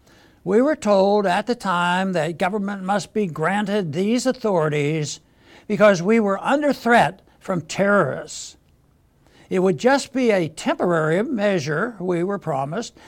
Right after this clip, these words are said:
and then the authority would expire. That was fifteen years ago, and here we are,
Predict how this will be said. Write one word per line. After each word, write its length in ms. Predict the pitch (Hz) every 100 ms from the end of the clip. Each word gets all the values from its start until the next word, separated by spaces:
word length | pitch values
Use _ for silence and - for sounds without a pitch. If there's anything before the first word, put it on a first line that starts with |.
| -
and 160 | 233 202
then 280 | 202 233
the 120 | 240 220
authority 560 | 165 208 196 202 220
would 180 | 240 208
expire. 680 | 233 - 165 127 143 156 _ _ _ _ _ _ _ -
That 360 | 175 220 240
was 220 | 180 165 -
fifteen 880 | 254 254 - - 220 220 214 202
years 420 | 175 190 196 185 196
ago, 440 | 170 180 170 185
and 180 | 165 135
here 320 | 135 220 240
we 220 | 233 220
are, 420 | 202 165 143 143